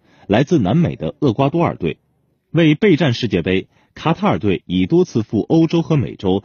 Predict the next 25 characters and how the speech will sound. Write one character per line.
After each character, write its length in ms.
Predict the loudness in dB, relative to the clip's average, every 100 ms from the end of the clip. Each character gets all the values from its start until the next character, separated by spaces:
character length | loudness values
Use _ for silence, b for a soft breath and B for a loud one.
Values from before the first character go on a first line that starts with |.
| b
参 220 | -2 0
加 220 | 0 -2
洲 260 | 0 0 2
际 140 | 0
赛 240 | -2 -2 -2
事 240 | -2 -6 -2
锻 160 | 0 2
炼 180 | 0 0
队 160 | -2
伍， 220 | -2 -8 -12 b b b b
而 120 | -2
从 280 | 0 0 2
竞 200 | 2 2
争 160 | 2
激 160 | 2 2
烈 120 | 2
的 120 | 0
南 180 | -2 0
美 160 | 0 -2
区 200 | -6 -4
预 180 | -2
选 180 | -2 -6
赛 140 | -8 -4
突 180 | 0
围， 320 | 0 -2 -10